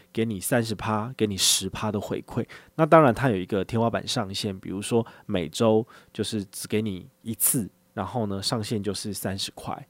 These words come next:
那他拿这个东西来做宣传，就是回馈高，但是上限门槛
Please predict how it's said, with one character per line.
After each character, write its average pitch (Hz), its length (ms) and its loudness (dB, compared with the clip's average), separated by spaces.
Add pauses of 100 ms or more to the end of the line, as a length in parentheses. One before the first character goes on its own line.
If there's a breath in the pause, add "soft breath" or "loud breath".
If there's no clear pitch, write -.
(140)
那 139 160 2
他 143 220 2
拿 127 280 2
这 147 100 4
个 135 60 6
东 123 80 6
西 123 120 2
来 101 120 4
做 131 160 2
宣 110 220 0
传， 95 180 -8
就 113 100 -4
是 117 140 2 (240 loud breath)
回 139 140 6
馈 165 180 8
高， 131 220 10
但 131 160 6
是 123 260 4
上 110 260 -4
限 113 140 -2
门 95 160 -4
槛 95 160 -10